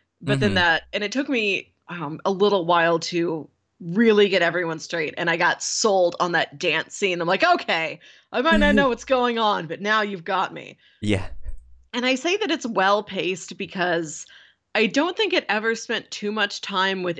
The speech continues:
Speaker 1: any one character. Maybe
Speaker 2: Right.
Speaker 1: the word isn't that it's well-paced, it's that it's well-balanced. Like, I
Speaker 2: That
Speaker 1: never
Speaker 2: makes sense.
Speaker 1: really missed anybody because they were gone for too long, or I was never like, "Oh, I'm tired of this character. Where's somebody else?"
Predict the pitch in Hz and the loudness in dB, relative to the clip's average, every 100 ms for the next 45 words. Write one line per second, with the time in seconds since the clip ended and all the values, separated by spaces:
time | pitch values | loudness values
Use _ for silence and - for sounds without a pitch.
0 | - 180 185 180 160 165 165 160 156 160 | -6 -4 -2 -2 2 2 2 0 -4 -8
1 | _ _ _ _ - - - 160 156 151 | _ _ _ _ -20 -18 -10 -4 -2 -2
2 | 143 131 107 247 339 403 311 240 233 240 | -2 -4 0 2 6 6 4 2 2 4
3 | 233 208 214 208 190 190 180 180 175 160 | 2 0 -8 -8 -2 -2 -2 -8 -8 -2
4 | 170 170 170 170 170 165 180 165 165 151 | 0 0 0 -2 -2 -4 0 0 -2 0
5 | 160 170 156 143 143 123 123 - - - | 2 2 0 -2 0 0 -4 -14 -16 -16
6 | - - _ 190 202 196 208 220 208 180 | -20 -20 _ -4 0 0 0 0 -2 -2
7 | 196 214 208 208 180 175 185 170 - - | -4 -2 -2 -4 -6 -4 -2 -2 -6 -4
8 | 180 170 170 165 170 170 160 165 165 160 | -2 2 2 2 0 -4 -2 -2 -2 -6
9 | 147 165 156 151 147 160 - 160 160 147 | -2 2 2 0 -2 -4 -2 0 0 0
10 | 160 160 - 170 165 165 165 196 254 190 | -2 -4 -4 -2 0 2 2 2 2 2
11 | 170 202 233 202 196 285 - - 165 156 | 0 0 2 2 0 -2 -2 -4 -4 -4
12 | 160 165 214 - 240 247 254 285 302 156 | -4 -2 -2 -2 0 2 2 4 2 0
13 | - - | -6 -14